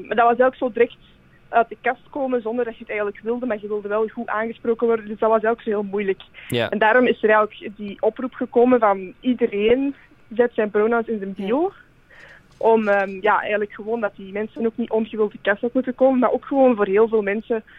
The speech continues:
Speaker 1: dat dat iets duidelijker is. Ik ben bijvoorbeeld, ja, een, eh, meisje met kort haar, dus als mensen mij gewoon online zien passeren, dan zeggen die soms ook eens gemakkelijk:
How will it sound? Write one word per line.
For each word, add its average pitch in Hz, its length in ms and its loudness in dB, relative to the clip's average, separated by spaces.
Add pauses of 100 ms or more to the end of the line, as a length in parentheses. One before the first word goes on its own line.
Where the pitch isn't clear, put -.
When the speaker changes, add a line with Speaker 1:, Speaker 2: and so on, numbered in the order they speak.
(260)
Speaker 1:
dat 208 120 2
dat 196 100 2
iets 214 140 -8
duidelijker 233 420 2
is. 233 100 -2
Ik 208 120 -10
ben 226 160 2
bijvoorbeeld, 196 380 -2
ja, 185 200 0 (280)
een, 202 280 -4
eh, 190 200 2
meisje 202 440 -2
met 196 340 2
kort 220 240 -2
haar, 220 260 0
dus 220 120 -6
als 202 120 -6
mensen 214 280 -2
mij 196 100 -4
gewoon 208 220 -2
online 202 320 0
zien 208 120 -4
passeren, 214 500 -2 (460)
dan 214 300 2
zeggen 214 220 4
die 202 100 -10
soms 214 260 -4
ook 214 120 -4
eens 233 120 -12
gemakkelijk: 240 420 2